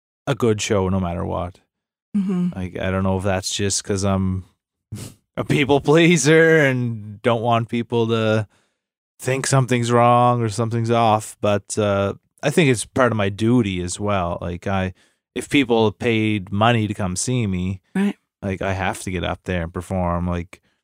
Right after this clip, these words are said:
Speaker 1: my dad flew back and forth to Fort McMurray to work. He probably <laughs> didn't want to be going there every time. And there's countless examples of things people had to, had to do. And I know I love playing music too. So it's not,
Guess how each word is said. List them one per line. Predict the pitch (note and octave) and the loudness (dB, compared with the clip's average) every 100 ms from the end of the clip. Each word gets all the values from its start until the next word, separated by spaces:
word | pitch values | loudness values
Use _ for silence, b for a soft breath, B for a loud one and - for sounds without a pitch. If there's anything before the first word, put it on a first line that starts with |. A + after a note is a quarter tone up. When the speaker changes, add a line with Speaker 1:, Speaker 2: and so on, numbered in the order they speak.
| _ _ _ - | _ _ _ -6
Speaker 1:
my | F#2 F#2+ | -2 0
dad | G#2 A2 A#2+ A#2 A2+ G#2+ | 2 4 4 4 2 -2
flew | A#2+ B2+ | 2 4
back | A#2+ A#2+ B2+ | 4 2 0
and | B2 | -4
forth | B2 C3 C3 - | 2 4 2 0
to | B2+ | -2
Fort | C3 C3+ | 2 2
McMurray | C3+ - C#3+ D#3+ C#3+ A#2+ | 0 -2 2 2 4 2
to | A2 | 2
work. | G#2+ G#2 G2+ | 0 0 -2
He | - | -6
probably | - A2+ B2 | 0 2 2
<laughs> | C3 | 2
didn't | F3 C3+ | 2 2
want | D3+ E3+ | 2 2
to | F3 | 2
be | F3+ | 0
going | G3+ G3 F#3+ | 4 4 4
there | F3+ G3+ F#3+ E3 | 4 4 4 2
every | E3 D#3 | 0 0
time. | D3+ C#3 D#3+ D#3 | 0 2 0 -2
And | B2 A2+ b b b b _ | -4 -6 b b b b _
there's | G#2+ G2+ - - - _ _ _ _ _ _ - _ | -6 -4 -6 -10 -14 _ _ _ _ _ _ -20 _
countless | - B2+ A2+ G#2 G2 - | -2 0 0 -4 -6 -6
examples | F#2+ - F#2+ F#2 F#2 | -6 -6 -6 -6 -6
of | G2+ F2+ _ _ _ _ - | -6 -8 _ _ _ _ -10
things | G#2+ G2 - | -8 -8 -6
people | A2 G2+ F#2+ | -4 -2 -2
had | G2 F#2+ | 0 0
to, | F#2 F2+ F2+ F#2 F#2+ | 0 -2 -2 -4 -2
had | G#2 F#2+ | -2 -2
to | |
do. | F2+ A2+ A2+ | 0 2 2
And | G2+ | 2
I | C3 | 2
know | D#3+ E3+ | 4 6
I | C#3 G#2+ | 4 2
love | G2 C#3 B2 | 2 2 2
playing | - G2 G2 | -4 -6 -6
music | F#2+ F#2 F2+ - | -6 -8 -10 -16
too. | - C3+ A#2 G2 _ _ _ _ - | -6 -2 0 -2 _ _ _ _ -10
So | - G#2+ | 0 2
it's | G2+ - | 2 0
not, | A2+ G#2 G2+ - - | 2 4 2 0 -6